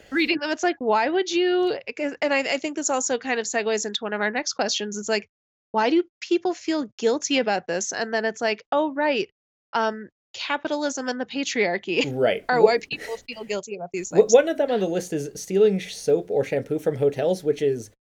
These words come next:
Speaker 2: not guilty, not a pleasure, and something you should always do because they're gonna throw
Speaker 1: I was gonna
Speaker 2: those bottles
Speaker 1: say
Speaker 2: away. So, like, I don't get what seventeen percent of the respondents are, are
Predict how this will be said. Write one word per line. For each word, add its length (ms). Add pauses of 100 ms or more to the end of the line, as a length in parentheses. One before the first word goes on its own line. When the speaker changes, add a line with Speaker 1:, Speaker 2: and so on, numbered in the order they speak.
(120)
Speaker 2:
not 320
guilty, 480
not 260
a 60
pleasure, 540
and 240
something 280
you 120
should 160
always 420
do 240
because 280
they're 100
gonna 180
throw 140
Speaker 1:
I 20
was 80
gonna 80
Speaker 2:
those 100
bottles 280
Speaker 1:
say 60
Speaker 2:
away. 280
So, 240
like, 340 (280)
I 120
don't 160
get 300
what 220
seventeen 580
percent 380
of 100
the 80
respondents 560
are, 140 (200)
are 200